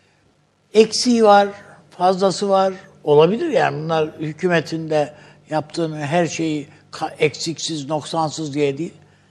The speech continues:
Bu istikamette efendim şunu da keşke şöyle olsaydı, burada da şöyle bir heyet gitseydi, şunu falan diyeceğin yerde biz niye oradayız diyorsun.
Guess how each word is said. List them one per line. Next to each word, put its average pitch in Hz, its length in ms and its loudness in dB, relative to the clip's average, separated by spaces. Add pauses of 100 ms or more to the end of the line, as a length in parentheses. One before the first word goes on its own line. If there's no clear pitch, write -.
(300)
Bu 214 200 4
istikamette 165 1120 0
efendim 156 320 -2
şunu 214 340 -2
da 170 160 4
keşke 139 420 -6
şöyle 165 340 2
olsaydı, 131 680 0 (460)
burada 175 320 0
da 151 120 0
şöyle 170 420 2
bir 147 200 0 (100)
heyet 143 440 0
gitseydi, 127 800 -4
şunu 196 300 -8 (460)
falan 170 360 0
diyeceğin 226 500 2
yerde 175 400 0 (280)
biz 233 180 -8
niye 330 200 2
oradayız 143 520 0
diyorsun. 139 340 -14